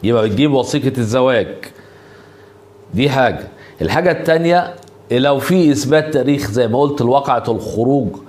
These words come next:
أو قضية ضرب مضروبة ومطرودة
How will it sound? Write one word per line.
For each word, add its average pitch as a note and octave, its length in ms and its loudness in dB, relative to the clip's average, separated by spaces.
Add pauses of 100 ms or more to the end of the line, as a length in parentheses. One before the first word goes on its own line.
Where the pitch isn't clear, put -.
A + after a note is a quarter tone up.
(240)
أو A#2 220 0
قضية C#3+ 360 4
ضرب B2 480 0
مضروبة A#2+ 580 2
ومطرودة A#2 760 0